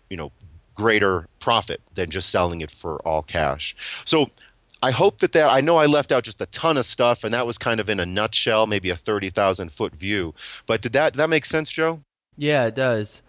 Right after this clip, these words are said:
Speaker 2: So I'm, I'm gonna do the high-level summary of those steps just to make sure I understand them, and then I'm gonna ask you some specific questions about that I, that I was writing down as you were talking. One is under-,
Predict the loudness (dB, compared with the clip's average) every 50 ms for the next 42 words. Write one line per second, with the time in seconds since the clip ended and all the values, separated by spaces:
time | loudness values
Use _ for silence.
0 | _ _ _ _ -6 -2 2 2 2 2 2 2 2 2 4 4 2 2 2 0
1 | 0 2 2 2 2 2 2 2 2 2 0 -2 -4 -4 0 2 4 4 4 4
2 | 4 2 0 -4 -4 -4 -2 -2 0 0 0 -2 -2 0 0 -2 -2 -2 -2 -2
3 | -2 0 0 0 0 0 0 -2 -6 -10 -14 -6 -2 0 0 0 0 -2 -6 -10
4 | -10 -10 -6 -4 -4 -4 -4 -4 -6 -4 -2 0 0 0 0 0 0 -2 -4 -6
5 | -8 -8 -6 -4 -4 -4 -4 -2 -4 -4 -4 -4 -6 -10 -16 -20 -16 _ -4 -2
6 | 0 2 2 2 2 0 0 -2 -2 -4 -4 -6 -6 -6 -6 -6 -6 -8 -10 -12
7 | -10 -10 -10 -8 -8 -8 -6 -6 -8 -4 -2 -2 -2 -2 -2 -6 -8 -10 -8 -4
8 | -2 -2 0 -2 -2 -6 -10 _ _ _ _ _ _ -2 0 2 2 2 2 0
9 | -2 -2 -4 -4 -4 -4 -4 -4 -4 -6 -6 -6 -6 -6 -6 -8 -8 -8 -8 -6
10 | -6 -6 -6 -6 -8 -10 -12 -12 -12 -14 -18 _ _ _ _ _ -4 0 2 4
11 | 4 4 4 2 0 -4 -6 -4 0 2 2 4 2 2 0 -2 -4 -4 -4 -4